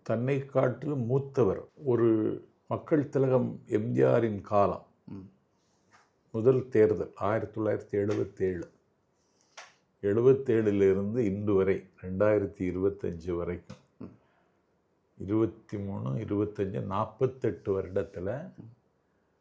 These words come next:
Speaker 1: ரெண்டு வருடங்கள் மட்டும்தான் அவர் சட்டமன்ற உறுப்பினர் இல்லாமல் இருந்தது. கிட்டத்தட்ட அண்ணன், தி மு க பொருளாளர் அண்ணன்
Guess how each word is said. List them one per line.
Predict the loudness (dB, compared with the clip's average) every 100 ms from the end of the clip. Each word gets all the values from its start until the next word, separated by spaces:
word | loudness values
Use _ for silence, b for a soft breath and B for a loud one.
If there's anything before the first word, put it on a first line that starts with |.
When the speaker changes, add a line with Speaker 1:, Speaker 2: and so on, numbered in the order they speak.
| _
Speaker 1:
ரெண்டு | 0 0 0 2
வருடங்கள் | 2 2 0 0 -2
மட்டும்தான் | -2 -4 -4 -4 -2 -2
அவர் | -2 -4
சட்டமன்ற | -6 -8 -6 -8 -6
உறுப்பினர் | -6 -6 -8 -8 -4 -4
இல்லாமல் | -4 -4 -4 -6
இருந்தது. | -8 -10 -20 -14
கிட்டத்தட்ட | -10 -2 -2 0 -4 -2 -2 -2 -2 -4 -8 -20 _ _ _ _ _ _ _ _ _ _ _ _ -10
அண்ணன், | -4 -2 -2 -8 _ _ _ _ _
தி | -4 -2
மு | -2
க | -2 -4
பொருளாளர் | -4 -4 -2 0 0 0
அண்ணன் | -6 -10 -12